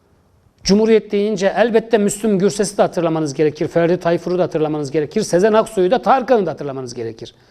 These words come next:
Biraz daha doğuya, do-, geriye doğru gittiğinizde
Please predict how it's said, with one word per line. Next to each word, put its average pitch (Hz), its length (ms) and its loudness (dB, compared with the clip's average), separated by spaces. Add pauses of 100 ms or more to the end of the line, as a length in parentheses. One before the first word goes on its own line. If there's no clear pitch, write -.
(360)
Biraz 190 380 2
daha 180 220 0
doğuya, 175 320 -2
do-, 165 360 -8
geriye 151 300 -2
doğru 156 180 0
gittiğinizde 147 720 -4